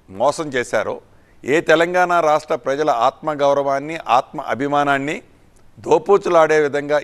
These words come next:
ఈ కల్వకుంట్ల చంద్రశేఖరరావు గారు ప్రజలతో ఉన్న మమేకాన్ని, గ్యాప్ని అట్లా పెంచుకుంటూ వస్తున్నారో, వారిని ఆ గడియలో నుంచి వారి ఫామ్ హౌస్ వరకు పరిమితం చేయాలన్నదే మా అందరి ఆలోచన.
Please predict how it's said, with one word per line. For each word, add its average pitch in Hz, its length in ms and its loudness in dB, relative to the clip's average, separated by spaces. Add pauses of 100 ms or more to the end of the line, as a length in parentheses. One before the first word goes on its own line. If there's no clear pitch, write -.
ఈ 117 160 -8 (420)
కల్వకుంట్ల 135 480 0 (120)
చంద్రశేఖరరావు 123 680 -4
గారు 117 240 0 (560)
ప్రజలతో 143 520 2
ఉన్న 135 280 -2 (420)
మమేకాన్ని, 135 680 0 (360)
గ్యాప్ని 123 540 0 (140)
అట్లా 120 160 -6
పెంచుకుంటూ 123 520 -6
వస్తున్నారో, 120 600 -2 (520)
వారిని 143 520 0 (460)
ఆ 131 120 6
గడియలో 165 600 4
నుంచి 170 580 -4 (140)
వారి 127 260 4
ఫామ్ 131 220 4
హౌస్ 165 200 -2
వరకు 143 260 -2
పరిమితం 131 440 -4
చేయాలన్నదే 123 640 -2
మా 135 160 -6
అందరి 123 340 0
ఆలోచన. 107 400 0